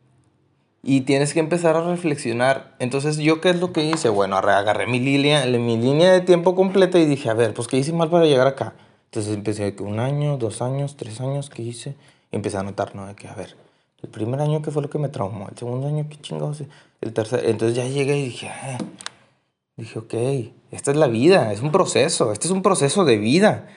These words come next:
O sea, cuando se arrepiente es en el susto, ya en el susto ya lo, ya, ya ves qué le pasó a Sig Knight.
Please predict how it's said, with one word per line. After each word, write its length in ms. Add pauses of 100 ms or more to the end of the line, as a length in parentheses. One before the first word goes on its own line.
O 60
sea, 80
cuando 220
se 40
arrepiente 420
es 80
en 160
el 120
susto, 460
ya 180
en 60
el 100
susto 240
ya 80
lo, 160
ya, 440 (120)
ya 140
ves 160
qué 80
le 80
pasó 180
a 40
Sig 120
Knight. 240